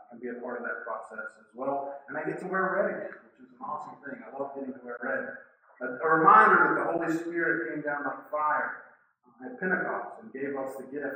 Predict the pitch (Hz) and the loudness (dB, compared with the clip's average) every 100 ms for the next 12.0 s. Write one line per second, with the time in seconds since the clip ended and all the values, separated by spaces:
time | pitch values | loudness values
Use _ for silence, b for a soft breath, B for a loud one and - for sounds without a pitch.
0 | - - - 127 127 127 - 147 120 - | -8 -12 -12 -8 -8 -10 -10 -8 -8 -10
1 | - _ _ _ - 165 190 - - 196 | -16 _ _ _ -2 0 2 0 -2 -2
2 | 190 190 175 175 170 175 180 - - - | -2 -2 -4 -6 -6 -6 -4 -4 -6 -10
3 | - _ _ _ _ - - 185 180 175 | -18 _ _ _ _ -20 -12 -8 -6 0
4 | 175 165 160 143 160 160 160 151 - 135 | 2 2 0 -2 -2 0 2 2 2 0
5 | - - - - - - - 139 131 127 | -2 -6 -8 -8 -10 -10 -12 -14 -10 -10
6 | 127 - 127 123 - - _ - 131 131 | -10 -10 -8 -8 -14 -20 _ -20 -14 -10
7 | 214 208 190 180 170 160 - - 165 175 | -10 -6 -4 -2 -2 -4 -6 -12 -4 0
8 | - 262 262 294 165 - - - - 131 | 2 0 0 -2 -4 -6 -6 -6 -6 -4
9 | 135 - 135 - - 190 - 151 139 - | -6 -6 -10 -10 -6 -6 -6 -10 -10 -8
10 | - 156 - - - 131 147 147 - - | -8 -8 -8 -14 -14 -12 -12 -12 -16 -20
11 | _ _ 135 139 135 151 - 131 139 135 | _ _ -12 -4 0 0 0 -4 -4 -4